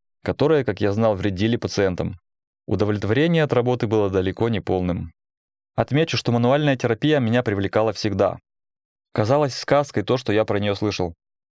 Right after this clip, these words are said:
Вот человек пришел согнутый, ему раз хрустнули, он распрямился и побежал. А тот в коляске, в коляске, и ему раз что-то вправили, и он пошел.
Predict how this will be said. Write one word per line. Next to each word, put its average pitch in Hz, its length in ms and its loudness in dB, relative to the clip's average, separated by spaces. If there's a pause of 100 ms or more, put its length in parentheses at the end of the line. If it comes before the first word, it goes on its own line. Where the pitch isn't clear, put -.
(340)
Вот 123 320 0
человек 110 240 0
пришел 104 320 -2
согнутый, 127 800 0
ему 110 320 0
раз 104 240 2
хрустнули, 131 760 0 (260)
он 143 160 2
распрямился 117 600 0
и 117 180 -2
побежал. 95 480 -2 (500)
А 127 140 0
тот 156 220 2
в - 100 -20
коляске, 139 500 2
в - 120 -12
коляске, 151 480 2
и - 140 -2
ему 147 240 2
раз 160 280 2
что-то 110 240 -2
вправили, 131 400 0
и 104 120 -4
он 113 140 0
пошел. 95 380 -2